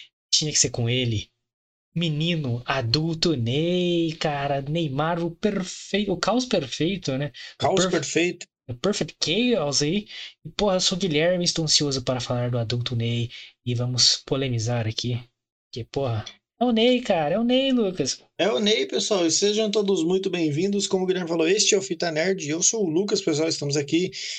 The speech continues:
Speaker 2: estreando a fala de documentários. A gente acho que nunca falou em documentários, né?
Speaker 1: Never, never,
Speaker 2: Em toda
Speaker 1: never.
Speaker 2: es-,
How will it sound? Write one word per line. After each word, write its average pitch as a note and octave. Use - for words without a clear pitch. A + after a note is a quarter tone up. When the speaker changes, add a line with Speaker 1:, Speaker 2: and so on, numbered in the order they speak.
Speaker 2:
estreando B3+
a C4
fala A3
de F#3+
documentários. F#3+
A -
gente F#3
acho F#3+
que F#3+
nunca G3
falou F3+
em F3+
documentários, D#3+
né? E3+
Speaker 1:
Never, D#3+
never, F#3+
Speaker 2:
Em -
toda -
Speaker 1:
never. C3
Speaker 2:
es-, -